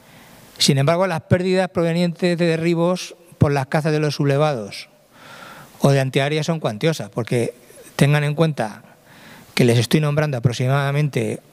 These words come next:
unos cuarenta aviones y solamente Sara Larrazábal, el mayor investigador aeronáutico que existe hasta la fecha en España, cita trece aviones perdidos únicamente en combate por antiaérea, sin contar,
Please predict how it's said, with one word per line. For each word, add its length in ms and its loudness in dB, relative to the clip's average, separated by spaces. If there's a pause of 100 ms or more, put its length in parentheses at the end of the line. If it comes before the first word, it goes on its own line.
unos 500 4 (800)
cuarenta 1160 0 (580)
aviones 640 0 (880)
y 100 4
solamente 500 0
Sara 300 0
Larrazábal, 720 0
el 160 -6
mayor 240 0
investigador 460 2
aeronáutico 480 0
que 120 -2
existe 600 2
hasta 220 0
la 100 0
fecha 300 0
en 60 0
España, 520 -2 (640)
cita 360 2
trece 300 -2
aviones 300 0
perdidos 440 2
únicamente 500 2
en 60 2
combate 380 2
por 160 0
antiaérea, 460 2
sin 140 2
contar, 480 2